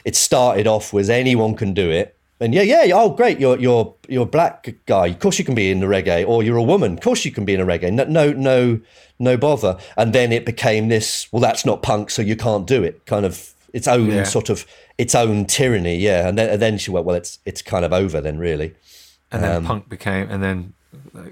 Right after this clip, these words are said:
Speaker 2: became
Speaker 1: Well,
Speaker 2: commercialised. And then it,
Speaker 1: became
Speaker 2: um,
Speaker 1: commercialised, or also came in that it got a bit, you know, that sort of oi, latterly kind of oi, and then it got a bit right wing and a bit, a bit, sh-, a bit, sh-, a bit of a s-, stereotype. We get people with massive Mohicans, and, and sort of,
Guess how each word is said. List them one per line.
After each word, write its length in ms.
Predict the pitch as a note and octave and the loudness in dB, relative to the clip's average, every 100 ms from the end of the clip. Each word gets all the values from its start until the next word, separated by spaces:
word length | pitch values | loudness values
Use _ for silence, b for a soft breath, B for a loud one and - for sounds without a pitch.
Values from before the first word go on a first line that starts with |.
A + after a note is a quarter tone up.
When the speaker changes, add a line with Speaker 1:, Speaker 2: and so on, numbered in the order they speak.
| - _ - | -20 _ -14
Speaker 2:
became 340 | F#2+ G2 F2+ - | -4 -2 -2 -4
Speaker 1:
Well, 80 | G#2 | 0
Speaker 2:
commercialised. 1160 | A2+ G2+ - F2 E2 E2+ - - - - - A2 | 0 0 -4 -6 -6 -10 -14 -20 -20 -20 -16 -10
And 100 | G2+ | -6
then 100 | F#2 | -2
it, 40 | G#3+ | 0
Speaker 1:
became 140 | G#3 | 0
Speaker 2:
um, 60 | - | 0
Speaker 1:
commercialised, 680 | F#3 F#3+ F3+ F#3 F#3 F#3 - | 2 2 4 4 4 2 0
or 140 | D3 | 2
also 280 | C#3+ D3+ D3 | 4 2 0
came 280 | B2 C#3+ B2+ | 0 0 2
in 80 | B2 | 2
that 220 | B2 - | 0 -2
it 220 | C#3 - - | -4 -4 -2
got 160 | B2 | 0
a 40 | A2 | 2
bit, 200 | B2 B2 - D3+ | 0 -2 -4 -2
you 100 | A#2 | 0
know, 140 | G#2+ | 2
that 140 | A#2 A#2+ | 0 0
sort 220 | A#2+ G2+ | -4 -4
of 80 | - | 0
oi, 520 | A#2+ A#2 A2+ G#2 G#2+ - - | 2 4 2 0 -2 -10 -8
latterly 640 | G#2+ A2 G#2+ - G2 G2 F#2+ | -2 0 0 -4 -2 -2 -4
kind 300 | - G2+ G2 | -2 -2 -2
of 120 | F#2+ A2 | -2 2
oi, 340 | G#2 G2+ G2 | 2 2 2
and 80 | F#2+ | 0
then 80 | G2+ | -2
it 60 | E2 | -4
got 100 | E2+ | -4
a 40 | |
bit 120 | F2+ | -4
right 280 | F2 F#2+ F#2+ | 0 0 0
wing 220 | F#2+ F#2+ F2+ | -2 -2 -2
and 80 | |
a 40 | F2+ | -6
bit, 180 | E2+ _ | -8 _
a 40 | - | -10
bit, 200 | F2+ - | -10 -10
sh-, 200 | - - | -18 -16
a 40 | |
bit, 180 | F2 E2 | -12 -12
sh-, 220 | - - - _ - | -12 -14 -16 _ -16
a 40 | |
bit 180 | - G#2+ | -2 -2
of 60 | F2+ | -2
a 20 | |
s-, 260 | - - A2+ | -6 -8 -8
stereotype. 800 | - A2+ A2+ A2+ A2 C3 B2 G#2+ | -2 0 2 2 0 0 0 0
We 80 | |
get 200 | G#2 G2 | -2 -2
people 240 | - G#2+ G2+ | -2 -2 0
with 140 | G2 | -2
massive 500 | G2 G2+ F#2+ - F2+ | 0 -2 -2 -2 -4
Mohicans, 840 | G2 F#2 F#2 G2 - F2 F2 E2+ F#2+ | -2 0 0 -2 -4 -4 -4 -6 -4
and, 260 | F2+ F#2 | -4 -4
and 200 | G2 F#2 | -6 -8
sort 260 | - F#2+ - | -6 -8 -8
of, 180 | F2+ | -14